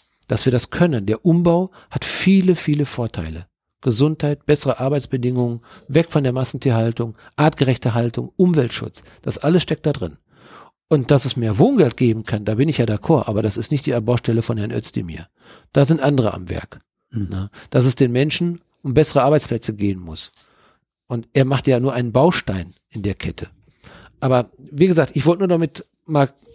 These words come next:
Speaker 1: einfach nur mal darstellen, äh, wie schnell Aussagen getroffen werden, auch vom Spiegel, die wirklich schlecht reflektiert worden sind, äh, re-, schlecht recherchiert worden
Speaker 2: Recherchiert
Speaker 1: sind
Speaker 2: auch, ja, ja.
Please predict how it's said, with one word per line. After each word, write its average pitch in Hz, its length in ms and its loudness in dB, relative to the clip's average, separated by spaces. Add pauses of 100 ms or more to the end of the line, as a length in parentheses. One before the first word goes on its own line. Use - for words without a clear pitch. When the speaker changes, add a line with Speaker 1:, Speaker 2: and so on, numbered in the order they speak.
(120)
Speaker 1:
einfach 160 280 2
nur 160 120 0
mal 139 320 2
darstellen, 151 580 0 (640)
äh, 139 280 4 (160)
wie 135 340 -2
schnell 180 680 2
Aussagen 175 600 0
getroffen 156 580 -2
werden, 143 440 0 (300)
auch 151 240 2
vom 127 200 -4
Spiegel, 143 640 2 (440)
die 135 240 4 (320)
wirklich 147 480 0
schlecht - 480 0
reflektiert 156 600 -2
worden 156 300 -2
sind, 139 340 0 (480)
äh, 135 60 0
re-, 127 360 2
schlecht 131 320 0
recherchiert 151 520 2
worden 120 80 2 (140)
Speaker 2:
Recherchiert 123 160 -2 (160)
Speaker 1:
sind 120 40 -8
Speaker 2:
auch, 98 140 -6
ja, - 380 -12
ja. 110 80 -6